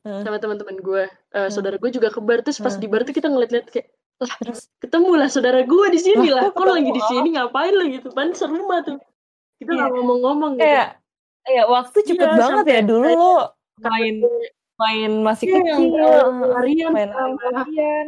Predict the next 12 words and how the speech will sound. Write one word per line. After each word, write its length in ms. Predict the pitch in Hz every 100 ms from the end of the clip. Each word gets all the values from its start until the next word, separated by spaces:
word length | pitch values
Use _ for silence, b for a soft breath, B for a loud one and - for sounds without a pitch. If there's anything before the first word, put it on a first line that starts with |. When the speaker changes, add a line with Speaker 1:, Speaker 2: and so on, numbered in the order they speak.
| 302
Speaker 2:
ketemunya 420 | 254 247 247 247 247
di 60 | 247
tempat-tempat 500 | 240 247 247 240 240 247
yang 100 | 240
having 300 | 233 226 233 233
fun 120 | 233 240
gitu. 220 | 269 - 302 _ _ _ _
Speaker 1:
Dugem. 400 | 180 185 277 349
Speaker 2:
Iya, 80 | 330 349
malah 200 | 339 349
dugem 360 | 349 269 311 277
ya. 140 | 214